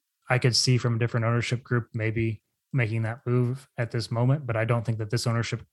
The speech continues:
m-, group is going to. And I think that in the end, I still am of the opinion that that'll probably pay dividends for them at some point.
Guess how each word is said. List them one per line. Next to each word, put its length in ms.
m-, 180
group 240
is 80
going 320
to. 240
And 100
I 60
think 280
that 180
in 120
the 140
end, 340
I 100
still 1080
am 100
of 160
the 80
opinion 460
that 160
that'll 260
probably 340
pay 200
dividends 460
for 140
them 220
at 80
some 240
point. 320